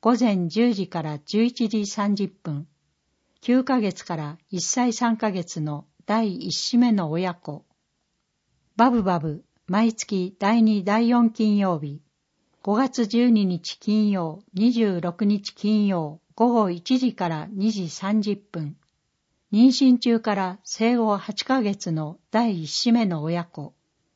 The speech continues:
会場、問い合わせ先、子育て総合支援センター、四日産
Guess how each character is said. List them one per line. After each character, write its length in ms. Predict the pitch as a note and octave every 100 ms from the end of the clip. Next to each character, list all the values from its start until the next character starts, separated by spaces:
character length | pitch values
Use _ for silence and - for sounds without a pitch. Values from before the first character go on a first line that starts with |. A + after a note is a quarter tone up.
| _ _ _ _ _ _ _ _
会 280 | A3 A#3+ G#3+
場、 380 | A3 G3+ F#3+ -
問 240 | G#3 A#3+
い 40 | B3
合 80 | A3+
わ 80 |
せ 140 | A3+ G#3+
先、 520 | G#3+ F#3+ F#3+ E3+ F3+ _ _ _ _ -
子 100 | G3+
育 300 | B3+ A3 G3
て 180 | F3+
総 300 | E3 - A#3
合 220 | A3 G#3+ G3+
支 180 | -
援 160 | A3 B3+
セ 220 | B3+ A#3+
ン 80 | G3+
タ 160 | - D#3+
ー、 640 | D3 - _ _ _ G3+
四 120 | B3
日 300 | B3 G3 F#3
産 440 | - - F3+ E3